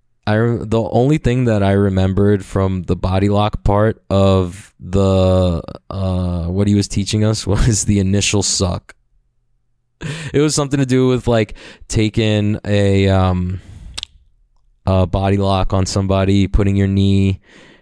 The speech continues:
uh, close to their hip, and then, like, scooching your knee back for a second to hit them with the initial suck to suck their hips into you while you're body locking them. Dude, I was saying the initial suck the whole fucking day. It was so fucking funny.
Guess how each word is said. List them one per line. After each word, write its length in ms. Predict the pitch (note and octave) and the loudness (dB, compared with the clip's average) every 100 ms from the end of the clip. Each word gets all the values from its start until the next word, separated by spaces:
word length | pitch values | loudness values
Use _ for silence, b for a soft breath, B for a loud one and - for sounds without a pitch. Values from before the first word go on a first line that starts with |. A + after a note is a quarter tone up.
| B - | B -12
uh, 400 | F#2+ F#2 F2+ E2 - | -4 0 0 0 -4
close 280 | - G#2 - | -2 -2 0
to 80 | G2+ | 2
their 160 | G2 F#2+ | 2 2
hip, 340 | G2+ G2 - - | 2 0 -4 -4
and 160 | G2 | 0
then, 260 | G2 G2 F2+ b b b b _ | 0 0 -2 b b b b _
like, 140 | G2+ - | -4 -4
scooching 480 | - A2+ G#2+ A2 G2+ | -2 0 0 0 0
your 100 | G2 | 2
knee 160 | G2 | 0
back 240 | F#2 F#2+ - | 0 -2 -2
for 140 | G2 | -4
a 60 | F#2+ | -2
second 440 | G2 G2 A2 - - _ | -2 -2 -4 -6 -14 _
to 360 | - G2 F#2 - _ _ _ _ - - - | -2 -2 -4 -10 _ _ _ _ -20 -20 -10
hit 260 | - A#2+ - | -4 -4 -2
them 180 | A2 | -2
with 160 | A2 G#2+ | -2 0
the 160 | D#3 B2+ | 0 0
initial 440 | B2 B2 - A2 | 0 0 0 0
suck 480 | - - G#2 F#2+ - | 0 -2 -2 -4 -6
to 120 | G#2+ | -6
suck 300 | - A2 - | -2 -4 -2
their 160 | G#2+ G2+ | -2 -2
hips 280 | G2+ F2 G2 | -2 -4 -6
into 280 | F#2+ - | -6 -6
you 200 | F#2+ F#2 F2+ | -6 -6 -8
while 200 | F#2+ F#2 | -8 -6
you're 120 | F#2+ | -6
body 280 | F2+ F2+ F2+ | -6 -8 -8
locking 300 | F2 - F#2 | -10 -12 -14
them. 200 | F#2+ F#2 B B B | -12 -10 B B B
Dude, 420 | A2+ G#2 - F2+ - | 0 0 -2 -16 -8
I 120 | G#2+ A#2+ | -2 0
was 160 | C3+ | 0
saying 260 | - A2 G#2 | -4 -4 -2
the 100 | G2 | 0
initial 320 | G2 F#2 G2+ | 0 0 -2
suck 280 | - F#2 - | -2 -2 -2
the 100 | F2+ | -2
whole 180 | F2+ F2 | 0 0
fucking 340 | F2 F#2 F#2 | -2 -2 -4
day. 320 | F#2 F#2 G2+ - | -4 -4 -4 -2
It 40 | |
was 140 | F#2+ | -2
so 400 | - - F#2+ F2+ F2 | -2 -2 0 0 0
fucking 320 | F#2+ F#2+ G2 | -4 -6 -8
funny. 360 | - F#2+ F#2+ | -6 -4 -6